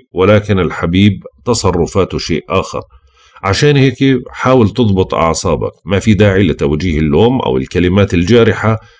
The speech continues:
على أساس إنه ما تكبر الفجوة ما بينكم. حاول تناقش بهدوء، الفترة هاي جيدة لا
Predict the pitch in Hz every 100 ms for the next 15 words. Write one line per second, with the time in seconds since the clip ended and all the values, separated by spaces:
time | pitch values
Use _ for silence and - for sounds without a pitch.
0 | _ - 127 131 120 135 117 127 110 104
1 | 123 110 120 117 107 90 - 110 85 87
2 | 82 82 76 73 69 - 62 - _ _
3 | _ - 156 165 143 117 123 117 117 -
4 | - 80 76 78 127 - - 123 135 123
5 | 107 98 110 95 92 113 101 87 87 -
6 | - 110 117 107 90